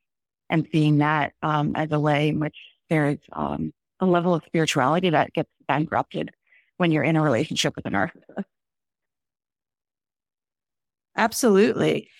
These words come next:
Speaker 2: And can you say a little bit more, Amy, about how, so I'm, I'm, I'm hearing how you kind of realized that some of the work that you were doing early on really did have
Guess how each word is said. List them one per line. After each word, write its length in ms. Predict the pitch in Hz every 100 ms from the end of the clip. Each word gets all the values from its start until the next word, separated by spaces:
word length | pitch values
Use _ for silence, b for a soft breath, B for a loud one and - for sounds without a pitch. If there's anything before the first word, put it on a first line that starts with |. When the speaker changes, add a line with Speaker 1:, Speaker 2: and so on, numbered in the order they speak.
| b -
Speaker 2:
And 140 | 262
can 220 | - 294
you 160 | 285 359
say 280 | 359 480 453
a 60 |
little 240 | 302 285 269
bit 200 | 247 233
more, 520 | 226 220 220 220 214
Amy, 260 | - 214 208
about 400 | 196 208 190 - b b
how, 540 | 202 190 185 185 180 -
so 200 | 208 214
I'm, 120 | 202 208 -
I'm, 180 | 208 208
I'm 180 | 214 220
hearing 460 | 214 220 214 226
how 180 | 233 214
you 160 | 196 196
kind 220 | 220 196
of 200 | 185 175 _ _ _ _ -
realized 840 | 185 208 208 208 185 185 175 170
that 160 | 180 170
some 160 | 208 190
of 80 |
the 100 | 185
work 360 | 180 170 180 -
that 320 | 196 170 170
you 320 | 185 180 180 170
were 160 | 190 185
doing 400 | 170 180 175 170 -
early 300 | 175 175 175
on 420 | 175 175 170 175
really 320 | 185 180 180
did 260 | 160 180 175
have 320 | 185 170 160